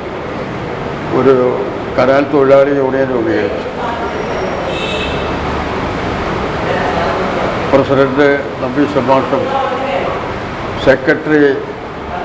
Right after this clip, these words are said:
എ എൽ ഫ്രാൻസിസ് വെള്ളാറ്റിറ്റു, ഞാൻ ജോയിന്റ് സെക്രട്ടറിയായി. ആ,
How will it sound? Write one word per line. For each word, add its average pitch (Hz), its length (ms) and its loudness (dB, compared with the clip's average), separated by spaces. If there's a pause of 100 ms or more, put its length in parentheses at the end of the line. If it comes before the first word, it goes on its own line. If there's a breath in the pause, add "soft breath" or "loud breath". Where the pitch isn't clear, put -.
(400)
എ 139 60 8 (160)
എൽ 156 80 2 (140)
ഫ്രാൻസിസ് 135 560 2 (520)
വെള്ളാറ്റിറ്റു, 123 560 4 (1900)
ഞാൻ 123 140 6 (140)
ജോയിന്റ് 135 360 4
സെക്രട്ടറിയായി. 127 680 2 (1700)
ആ, 135 40 8